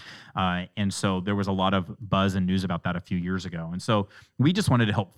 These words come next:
fix that problem as people that were foster parents and adopted a kid from care. And so that's just some, but it's an innovative bill.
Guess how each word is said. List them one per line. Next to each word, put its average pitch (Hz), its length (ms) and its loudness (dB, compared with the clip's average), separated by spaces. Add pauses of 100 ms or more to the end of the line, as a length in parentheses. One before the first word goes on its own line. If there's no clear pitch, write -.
fix - 240 -4
that 104 180 -6
problem 98 380 -2
as 90 160 -4 (140)
people 98 240 4
that 90 100 -4
were 87 100 -8
foster 85 320 -6
parents 92 360 -4
and 87 80 -4
adopted 82 380 -8
a - 40 -12
kid 110 200 -8
from 90 140 -10
care. 90 360 -6 (720)
And 127 100 6
so 139 100 6
that's - 180 4
just 196 160 2
some, 190 160 6 (220)
but 156 100 8
it's 175 140 4
an 160 80 4
innovative 147 580 4
bill. 104 320 4